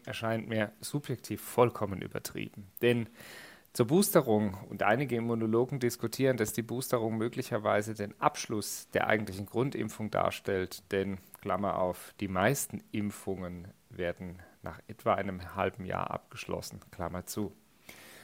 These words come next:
Und welche Impfstoffe dafür verwendet werden, dürfte nachrangig sein. Wir wissen, dass das heterologe Prime-Boosten, sprich mit Vektorimpfungen zu beginnen und M-R-N-A-Impfungen später zu folgen, zu den höchsten Antikörperspiegeln führt.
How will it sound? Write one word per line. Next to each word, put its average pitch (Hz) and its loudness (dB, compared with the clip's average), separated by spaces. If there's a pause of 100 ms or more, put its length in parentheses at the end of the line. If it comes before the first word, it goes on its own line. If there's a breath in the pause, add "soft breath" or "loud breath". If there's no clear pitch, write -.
(160 loud breath)
Und 113 -2
welche 214 8
Impfstoffe 143 2
dafür 120 4
verwendet 113 4
werden, 98 4
dürfte 101 0
nachrangig 87 0
sein. 85 -6
Wir 101 2
wissen, 151 4
dass 107 -2
das - -6
heterologe 139 0
Prime-Boosten, 135 0
sprich - -6
mit 98 -4
Vektorimpfungen 117 -2
zu 110 -8
beginnen 135 -2
und 113 -6
M-R-N-A-Impfungen 107 -2
später 107 -2
zu 107 -12
folgen, 120 0
zu - -10
den 127 2
höchsten 160 0
Antikörperspiegeln 135 -2
führt. 123 -4